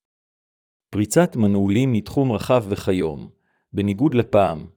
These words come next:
יש עשרות סוגי מנעולים חכמים ומתוחכמים שמקשים הן על חיי הפורץ והן על חיי המנעולן, שחייב להתמקצע בכולם. צריכים מנעולן בנתניה?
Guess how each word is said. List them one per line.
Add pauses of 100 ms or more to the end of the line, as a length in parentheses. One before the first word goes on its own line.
(380)
יש
עשרות
סוגי
מנעולים
חכמים
ומתוחכמים
שמקשים
הן
על
חיי
הפורץ
והן
על
חיי
המנעולן,
שחייב
להתמקצע
בכולם. (1120)
צריכים
מנעולן
בנתניה?